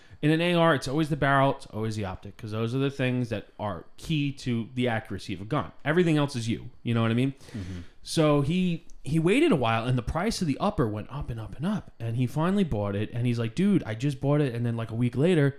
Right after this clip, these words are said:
Speaker 1: it went up again, the price. I'm
Speaker 2: Yeah.
Speaker 1: like, "I know." And then we were talking, and, you know, I was going over some things with him, telling him how to make it compliant
Speaker 2: Right.
Speaker 1: and this, this, and this, 'cause, you know, you have to. And I, I texted him, like,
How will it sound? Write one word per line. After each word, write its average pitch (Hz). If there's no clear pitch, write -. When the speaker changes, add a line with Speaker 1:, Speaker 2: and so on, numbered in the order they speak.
Speaker 1:
it 104
went 120
up 110
again, 196
the 156
price. -
I'm 113
Speaker 2:
Yeah. 117
Speaker 1:
like, -
"I 92
know." 170
And 139
then 165
we 196
were 220
talking, 165
and, 135
you 185
know, 143
I 139
was 143
going 143
over 131
some 131
things 127
with 127
him, 120
telling 120
him 135
how 123
to 123
make 123
it 143
compliant 123
Speaker 2:
Right. 85
Speaker 1:
and 113
this, 113
this, 131
and 117
this, 131
'cause, 107
you 120
know, 123
you 147
have 98
to. 113
And 139
I, 135
I 123
texted 156
him, 117
like, 117